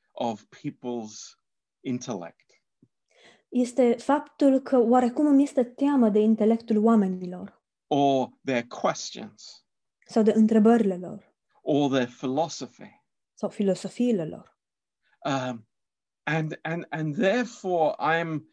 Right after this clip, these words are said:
Speaker 1: you know, I'm intimidated by people.
Speaker 2: Prin urmare, mă las intimidat de oameni.
Speaker 1: But,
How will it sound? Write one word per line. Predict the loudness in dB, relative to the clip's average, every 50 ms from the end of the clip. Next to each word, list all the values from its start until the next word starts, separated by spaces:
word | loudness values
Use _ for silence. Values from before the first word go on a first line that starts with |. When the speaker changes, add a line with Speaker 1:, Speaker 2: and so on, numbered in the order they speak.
| _ _ _ _
Speaker 1:
you | -8 -6 -2
know, | 0 0 0 0 -2
I'm | -2 -2 -2 -2 -2 -4
intimidated | -4 -6 -8 -2 0 2 2 2 2 2 2 2 2 0 -2 -6 -10 -12 -12 -14 -20 _ _ _ _
by | -2 -2 -2 -2
people. | -8 -10 -10 -10 -10 _ -20 -20 _ _ _ _ _ _ _ _ _ _ _ _ _ _ _ _ _ _ _
Speaker 2:
Prin | 0 4 4 4
urmare, | 4 4 2 2 2 2 2 2 2 2
mă | 2 2 0
las | 0 -2 0
intimidat | 0 0 2 4 2 2 2 2 0 -2
de | -2 -4 -4
oameni. | -2 -2 -4 -6 -8 -10 -12 -14 -16 _ _ _ _ _ _ _ _ _ _ _ _ _ _ _ _ _ _ _ _ _ _ _ _ _
Speaker 1:
But, | -2 -2 -2 -4 -12